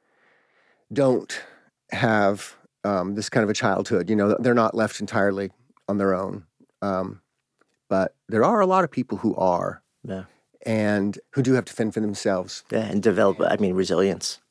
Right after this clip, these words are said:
Speaker 2: at
Speaker 1: Mm-hmm.
Speaker 2: a, at a very young age.
Speaker 1: Mm-hmm.
Speaker 2: Um,
Speaker 1: You can also become, you know, very bitter and angry.
Speaker 2: Yeah.
Speaker 1: And that's the thing that I, uh, I never did because I don't blame. I mean, blaming is, is a useless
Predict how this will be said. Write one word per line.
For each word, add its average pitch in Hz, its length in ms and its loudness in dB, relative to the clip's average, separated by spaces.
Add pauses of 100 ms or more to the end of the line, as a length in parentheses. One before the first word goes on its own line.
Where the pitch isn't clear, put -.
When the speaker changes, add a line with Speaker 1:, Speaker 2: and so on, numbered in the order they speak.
Speaker 2:
at 135 60 4
Speaker 1:
Mm-hmm. 131 120 4
Speaker 2:
a, 85 220 2
at 85 120 2
a 85 60 -6
very 82 240 0
young 82 240 -2
age. 85 480 -6
Speaker 1:
Mm-hmm. 120 120 -4
Speaker 2:
Um, 139 160 2
Speaker 1:
You 175 60 0
can 208 120 0
also 220 240 -2
become, 196 280 0
you 175 80 2
know, 175 120 2
very 151 180 0
bitter 131 320 0
and 123 80 2
angry. 127 440 0 (120)
Speaker 2:
Yeah. 101 240 -2 (260)
Speaker 1:
And 127 240 2
that's 143 300 -2
the 151 100 0
thing 135 360 0
that 123 100 0
I, 113 220 2
uh, 110 280 0
I 123 100 0
never 135 220 2
did 101 300 2 (140)
because 117 220 0
I 120 80 2
don't 127 220 -2
blame. 98 560 -2 (340)
I 117 40 -4
mean, 110 320 0
blaming 117 920 0 (640)
is, 113 460 0
is 117 200 0
a - 40 2
useless 107 680 -2